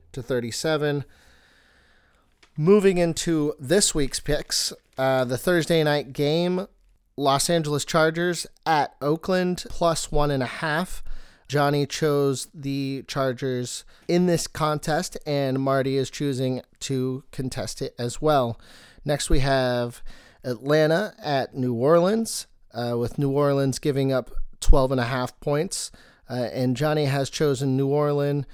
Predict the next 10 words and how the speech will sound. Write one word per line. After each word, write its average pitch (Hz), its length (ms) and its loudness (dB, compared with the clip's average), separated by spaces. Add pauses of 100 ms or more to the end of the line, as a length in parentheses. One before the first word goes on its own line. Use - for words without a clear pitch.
(220)
to 131 100 -8
cover 139 320 -2
this 131 200 -2
spread. 104 520 -6 (420)
Next, 180 280 2
we 175 100 0
have 139 640 2 (180)
Buffalo 143 720 2 (120)
at 135 300 -2
Cleveland. 175 720 -2